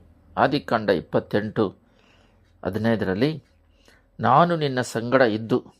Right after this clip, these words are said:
ನಮ್ಮ ಜೊತೆಯಲ್ಲಿ ದೇವರು ಇರ್ತೀನಿ" ಅಂತ ವಾಗ್-, ವಾಗ್ದಾನ ಮಾಡ್ತಾ ಇದ್ದಾರೆ. "ನಾನು ನಿನ್ನ ಸಂಗಡ ಇದ್ದು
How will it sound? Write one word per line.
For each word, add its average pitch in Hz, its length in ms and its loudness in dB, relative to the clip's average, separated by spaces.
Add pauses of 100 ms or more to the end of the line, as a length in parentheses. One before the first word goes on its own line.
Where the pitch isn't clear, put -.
(2000)
ನಮ್ಮ 101 460 -2 (120)
ಜೊತೆಯಲ್ಲಿ 117 480 0
ದೇವರು 107 360 2 (1200)
ಇರ್ತೀನಿ" 113 440 -4
ಅಂತ 113 180 -4
ವಾಗ್-, 101 400 -2 (280)
ವಾಗ್ದಾನ 104 360 0
ಮಾಡ್ತಾ 92 360 -6
ಇದ್ದಾರೆ. 82 300 -10 (100)
"ನಾನು 117 300 -4
ನಿನ್ನ 107 240 -8
ಸಂಗಡ 98 420 -8
ಇದ್ದು - 680 -8